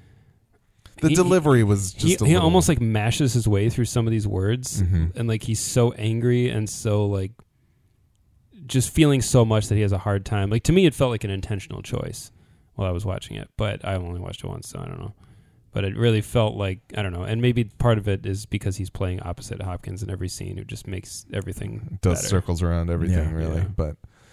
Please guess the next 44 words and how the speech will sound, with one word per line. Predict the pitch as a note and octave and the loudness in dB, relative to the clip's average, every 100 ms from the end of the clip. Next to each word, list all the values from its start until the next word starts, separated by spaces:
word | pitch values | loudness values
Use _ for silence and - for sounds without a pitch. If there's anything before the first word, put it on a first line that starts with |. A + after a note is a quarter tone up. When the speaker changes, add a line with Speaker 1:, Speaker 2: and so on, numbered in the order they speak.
| _ _ _ | _ _ _
Speaker 1:
no, | F#3 A#3 G#3+ | 6 10 10
that | G3+ G#3+ | 8 4
ma-, | G3+ - | 2 -2
I | F#3+ | 2
mean, | G3 F#3 | 4 4
that | F#3+ | 4
makes | E3 E3 - | 4 2 4
more | C3+ A2+ | 4 4
sense. | - F2 D2 - - | 4 0 -2 -6 -2
I | A2+ | 0
guess | A#2 C3+ C3 | 2 4 4
I | B2 | 4
didn't | A#2+ A#2 | 4 2
really | A2+ A2 G2 | 2 4 2
think | - A2 G2 | 2 2 2
about | F#2 F#2 F2 E2+ - - _ _ - | 0 0 0 -2 -6 -16 _ _ 0
Speaker 2:
Because | D3 E3 | 4 6
for | D#3 | 10
the | C#3 | 10
rest | D3 E3+ | 10 8
of | - | 6
the | B2 | 6
episode, | G#2+ A#2 A#2+ G#2+ | 6 4 4 4
we | G#2+ | 4
know | G#2+ G#2 | 6 4
that | G2+ | 4
he's | G#2+ G2 | 2 4
once | G#2 G#2 | 4 2
again, | G#2+ G2+ G2+ F#2+ | 0 0 0 -2
like, | F2+ F#2 - _ - | -4 -8 -14 _ -2
under | G#2 | 0
the | F#2+ G2 | 2 0
influence, | G2+ G#2 F#2 F2+ | 0 -6 -6 -8
so | - G#2 | -6 -6
to | G#2 | -6
speak. | - A2+ - | -4 -4 -4
Speaker 1:
Yes. | G2+ E2+ - | -6 -4 -4
Speaker 2:
So | A#2 G2+ F#2+ F#2+ | -2 0 0 -4
he's, | A2 G2+ - - | -4 -4 -4 -10
he | - G#2+ | -8 -8
falls | - B2 A2 A2 | 0 2 2 2
back | A2 G2+ A2 | 0 0 -4
into | G2+ | -4
Bernard | F#2+ G#2 G2 G2 | 0 0 2 0